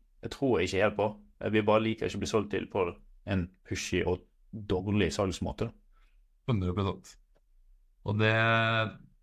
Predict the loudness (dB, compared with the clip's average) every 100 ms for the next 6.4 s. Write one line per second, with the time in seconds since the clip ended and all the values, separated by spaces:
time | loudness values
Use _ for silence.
0 | -8 -2 2 0 2 2 2 0 -2 0
1 | 0 2 2 0 0 -2 -4 -4 -2 0
2 | 2 2 2 2 -2 -10 -20 -20 _ -8
3 | -6 -4 0 2 2 2 0 -4 -6 _
4 | _ _ -20 -8 -2 2 2 2 0 0
5 | 2 4 4 4 0 -2 -2 -4 -6 0
6 | 0 2 -2